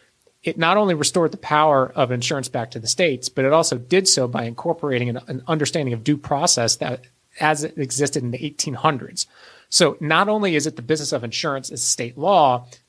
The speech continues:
but it's that ridiculously strong state law that you had back in, back way before the Interstate Commerce Clause became a flexible part of the Constitution. And that's relevant. I won't explain why right now,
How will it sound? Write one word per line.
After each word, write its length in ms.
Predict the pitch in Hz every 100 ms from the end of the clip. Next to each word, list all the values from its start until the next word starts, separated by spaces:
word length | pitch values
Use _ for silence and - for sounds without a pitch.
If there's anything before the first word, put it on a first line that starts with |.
| -
but 100 | 135
it's 140 | 131
that 260 | 147 123 120 _ _ _
ridiculously 1000 | 135 127 - - 214 - 175 151 131 139
strong 560 | 120 - 170 190 180 135
state 260 | - 127
law 180 | 139 131
that 160 | 127 -
you 80 | 123
had 400 | 135 135 127 117
back 280 | 139 131
in, 300 | 123 123 - - _
back 220 | 143 127
way 380 | 131 135 151 175
before 420 | 170 - 170 147
the 120 | 127
Interstate 300 | 123 131 135
Commerce 280 | 135 147 131
Clause 300 | - 127 120
became 340 | 123 127 135 120
a 100 | 113
flexible 460 | - 131 170 120
part 220 | - 127
of 60 | 113
the 60 | 123
Constitution. 840 | 120 107 - 123 131 120 214 - - - - _ _ _ _
And 100 | -
that's 160 | 127 135
relevant. 540 | 196 233 175 113 104
I 100 | 123
won't 200 | 120 139
explain 380 | 135 - 143 127
why 240 | 123 135 139
right 240 | 135 123
now, 440 | 170 139 107 113